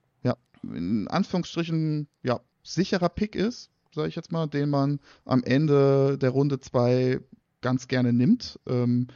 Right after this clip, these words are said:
ich denke nicht, dass großartig da auf Wide Receiver noch was gemacht wird. Ähm, mit Chris, äh, Godwin hat man da noch,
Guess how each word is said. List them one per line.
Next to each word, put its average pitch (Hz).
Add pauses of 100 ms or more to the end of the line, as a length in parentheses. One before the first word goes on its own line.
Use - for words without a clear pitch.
(180)
ich -
denke 139 (180)
nicht, 127
dass 135 (300)
großartig 127
da 123
auf 123
Wide 123
Receiver 160
noch 151
was 147
gemacht 135
wird. 160
Ähm, 123
mit 123
Chris, -
äh, 117
Godwin 123
hat 131
man 127
da 127
noch, 127